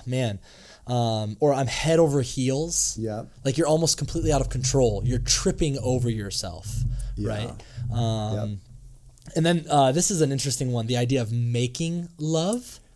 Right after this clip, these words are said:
Speaker 2: Yeah.
Speaker 1: Right? Like, that's, that, that kinda gets us into the world's idea of sexuality.
Speaker 2: Right.
Speaker 1: But,
Speaker 2: But it's
Speaker 1: like,
Speaker 2: interesting that's called in that context.
Speaker 1: Yeah.
Speaker 2: That's making
Speaker 1: Making,
Speaker 2: love.
Speaker 1: making love,
Speaker 2: <laughs>
Speaker 1: right? Um,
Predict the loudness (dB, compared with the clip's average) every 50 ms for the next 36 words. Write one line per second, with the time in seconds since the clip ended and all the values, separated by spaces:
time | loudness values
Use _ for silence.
0 | _ -10 -8 -8 -8 -8 -10 -12 -16 -18 -20 _ _ -6 -2 0 0 0 0 0
1 | 0 0 0 2 2 2 2 0 -2 0 2 2 2 2 2 0 0 0 0 0
2 | 2 2 2 0 0 0 0 0 0 0 -2 -4 -2 -2 -2 -2 0 0 0 0
3 | 0 -2 -4 -4 -4 -4 -6 -6 -6 -8 -8 -8 -6 -6 -6 -6 -8 -12 -14 -16
4 | -14 -10 -8 -8 -6 -8 -10 -12 -18 _ _ -6 -4 -2 2 4 4 4 4 4
5 | 4 4 4 2 -2 -2 0 2 2 2 2 0 -2 -6 -8 -6 -4 -2 0 0
6 | 0 0 -2 -4 -6 -6 -8 -6 -4 -4 -6 -6 -8 -10 -10 -10 -8 -4 -2 -2
7 | 0 0 -2 -2 -4 -8 _ _ _ _ -8 -8 -8 -8 -6 -6 -4 -4 -4 -4
8 | -4 -6 -8 -6 -4 -4 -4 -4 -4 -2 -2 -2 0 0 2 2 2 4 4 4
9 | 2 2 0 -4 -6 -4 -4 -2 0 0 0 -2 -4 -6 -16 -20 -20 -20 -20 -20
10 | -20 -18 -8 -2 0 2 4 4 4 2 2 0 0 -2 -4 -6 -8